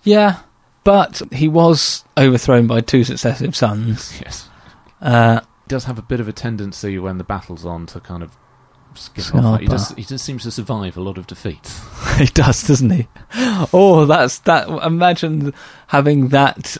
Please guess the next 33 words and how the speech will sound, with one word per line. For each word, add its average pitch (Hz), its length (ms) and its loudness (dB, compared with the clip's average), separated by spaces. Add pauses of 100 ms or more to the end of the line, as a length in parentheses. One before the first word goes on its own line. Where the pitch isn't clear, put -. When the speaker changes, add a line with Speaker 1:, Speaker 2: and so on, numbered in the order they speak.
Speaker 1:
uh, 117 460 2
reputation 131 640 2
in 117 120 2
those 117 260 0
days. 104 300 -4 (140)
Speaker 2:
Yeah. 131 60 2
Speaker 1:
Surviving 127 520 4
defeats 123 600 -6
would 127 160 -6
Speaker 2:
Yeah. 120 200 -2
Speaker 1:
be - 20 -18 (540)
quite - 260 -4
the 143 80 -6
put - 240 -8
down. 117 280 -4 (680)
Oh, - 180 -18
it's, - 260 -14
I, 143 160 -4 (500)
I 160 60 0
really 185 460 2
wanted 151 380 0
it - 120 -8
to - 80 -16
be 120 100 -4
good 117 320 -2 (240)
Speaker 2:
Hmm. 98 320 -10 (180)
Speaker 1:
'cause - 100 -10
he 147 100 4
seemed 190 260 4
like 147 140 4
a 143 40 0
decent 143 420 2
bloke 117 340 -2